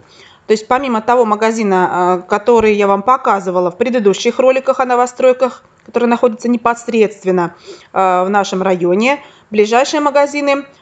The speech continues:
продуктовые — вот эти. Также там в здании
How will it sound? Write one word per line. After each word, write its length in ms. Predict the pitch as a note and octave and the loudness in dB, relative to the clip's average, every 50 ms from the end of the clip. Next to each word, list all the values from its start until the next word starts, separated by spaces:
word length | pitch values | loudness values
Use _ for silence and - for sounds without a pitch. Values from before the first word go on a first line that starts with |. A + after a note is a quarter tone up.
| _ - | _ -2
продуктовые — 920 | - B3+ B3+ A#3+ C4+ - - - C4 C4 B3+ B3+ B3+ B3 B3 A#3 A#3+ - - | 0 0 0 0 -2 -4 2 4 4 4 6 4 4 4 4 2 0 -4 -6
вот 240 | G#3+ B3+ D4 D4 - | -2 -2 -2 0 2
эти. 500 | A3+ G#3 F#3+ F#3+ - G3 F#3+ F#3 F#3 F3 - - _ _ _ _ _ _ _ _ _ _ _ _ _ _ _ _ _ _ _ _ _ _ _ _ _ _ _ _ _ - - _ _ _ - | 2 2 2 0 0 -2 -2 -2 -2 -6 -8 -16 _ _ _ _ _ _ _ _ _ _ _ _ _ _ _ _ _ _ _ _ _ _ _ _ _ _ _ _ _ -20 -20 _ _ _ -2
Также 340 | D4 D4 C#4+ A#3+ A3 A#3 | 0 0 0 0 -4 -6
там 460 | A3 A3 G#3+ G#3+ G3 G3 F#3+ F#3+ F#3+ F#3+ | -4 0 0 0 2 0 0 -2 -4 -4
в 300 | F#3 F#3+ G#3 G3+ G3+ G3+ | -4 0 2 2 2 2
здании 600 | G3 G3 A3 A3 G#3 G3 G3 G3 G3 F#3+ F#3+ | 0 0 0 0 0 0 -2 -2 -2 -2 -4